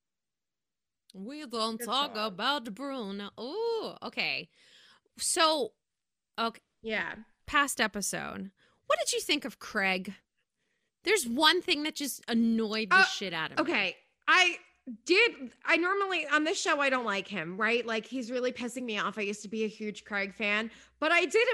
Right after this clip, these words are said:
Speaker 2: appreciate that, like, he kinda
Speaker 1: Yeah.
Speaker 2: shit-talked Austin. <laughs> I'm not gonna lie. Yeah.
Speaker 1: He's a
Speaker 2: I was like,
Speaker 1: liar.
Speaker 2: "All right, if you"
Speaker 1: But they're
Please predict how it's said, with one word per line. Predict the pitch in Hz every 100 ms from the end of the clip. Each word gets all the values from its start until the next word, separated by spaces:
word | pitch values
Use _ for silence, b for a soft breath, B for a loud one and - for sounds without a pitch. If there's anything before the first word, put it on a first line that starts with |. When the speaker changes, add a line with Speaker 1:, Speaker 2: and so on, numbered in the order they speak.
| 302
Speaker 2:
appreciate | - 349 349 - 403 403 403 427 370
that, | 349 320 262
like, | 269 277
he | - 294
kinda | 320 339 320
Speaker 1:
Yeah. |
Speaker 2:
shit-talked | 294 - 254 - 349 269 302 -
Austin. | 226 220 233 - -
<laughs> | - 359
I'm | 349 269
not | 254 269
gonna | 311 294
lie. | 262 240 226 240 277 359 - _ _ _ _ _ _ _ _ _ _ _ _ b b b b b b -
Yeah. | 320 277 214 208 -
Speaker 1:
He's | - 277 277
a |
Speaker 2:
I | 269
was | 269
like, | 269 269 294 226
Speaker 1:
liar. | 190 -
Speaker 2:
"All | 494
right, | 381
if | 392
you" | - - B B B B B B B _ 508 - _ _ B B
Speaker 1:
But | 403
they're | 494